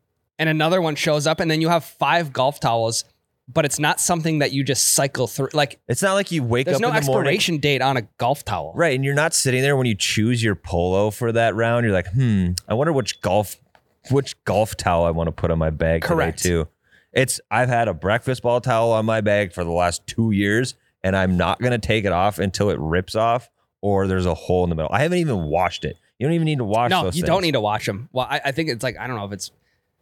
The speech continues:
Speaker 1: well, it's a microfiber mat-, material. So
Speaker 2: Mm-hmm.
Speaker 1: I don't, I think it's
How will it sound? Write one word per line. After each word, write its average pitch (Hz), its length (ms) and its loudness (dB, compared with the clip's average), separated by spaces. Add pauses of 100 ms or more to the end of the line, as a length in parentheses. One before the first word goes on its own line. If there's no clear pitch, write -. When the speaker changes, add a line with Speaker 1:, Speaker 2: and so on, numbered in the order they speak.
(140)
Speaker 1:
well, 139 120 2
it's - 100 -2
a - 20 0
microfiber 131 600 0
mat-, 101 360 -6
material. 113 720 -2
So 104 60 2
Speaker 2:
Mm-hmm. 104 140 4
Speaker 1:
I 113 100 0
don't, 131 180 -4
I - 1080 -20
think 120 120 0
it's - 220 -4